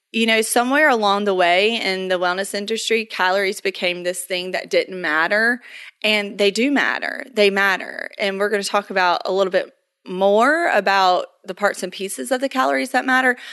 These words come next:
But calories do matter. You cannot, you, you can't out exercise a negative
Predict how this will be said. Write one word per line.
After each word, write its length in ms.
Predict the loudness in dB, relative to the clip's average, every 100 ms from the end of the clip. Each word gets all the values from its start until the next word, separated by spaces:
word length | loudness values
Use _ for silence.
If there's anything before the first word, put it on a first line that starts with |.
| -2
But 160 | -2 0
calories 500 | -2 0 -2 -4 0
do 180 | 0
matter. 400 | 2 2 0 -4 -8
You 240 | -2 -2
cannot, 920 | -2 -6 -2 0 2 4 4 4 0 -4 _ -20 -20 -20 _
you, 240 | -4 -4 -4 _
you 180 | -12 -10
can't 360 | -2 0 0
out 220 | 0 -2 0
exercise 840 | -4 -2 -4 -4 0 0 0 -2 -4
a 320 | 2 2 2 -2
negative 720 | -2 -2 0 0 0 0